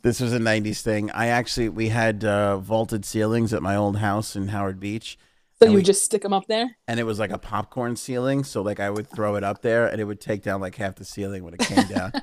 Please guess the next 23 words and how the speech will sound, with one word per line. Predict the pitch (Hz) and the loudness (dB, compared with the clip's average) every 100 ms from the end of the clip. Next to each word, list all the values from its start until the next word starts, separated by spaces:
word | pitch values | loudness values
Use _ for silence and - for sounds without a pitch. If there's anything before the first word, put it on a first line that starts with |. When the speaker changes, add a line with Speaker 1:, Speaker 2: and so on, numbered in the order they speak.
| - | -10
Speaker 2:
<laughs> | - _ - | -20 _ -2
Speaker 1:
My | 101 | 0
father | 113 101 | 2 0
used | 98 - | 0 -4
to | |
get | 92 | -6
so | - 101 | -4 -4
pissed | - 98 95 90 | 0 -2 0 -4
at | 90 | -2
me. | 95 - - | -2 -4 -2
Speaker 2:
Oh. | 208 220 208 180 156 - _ _ _ - _ _ _ _ _ _ - | 2 4 6 4 0 -10 _ _ _ -20 _ _ _ _ _ _ -6
Speaker 1:
And | 110 107 | -2 2
now | 110 | 4
Speaker 2:
Nick | |
Speaker 1:
I'm | 110 | 4
Speaker 2:
used | 208 - | 2 2
to | |
do | 185 202 | 6 8
that | 185 | 8
with | 180 | 4
ham. | - 202 175 175 _ _ _ - | 0 -4 -4 -10 _ _ _ -6
Speaker 1:
And | 107 | -2
now, | 104 101 87 | -2 -2 -4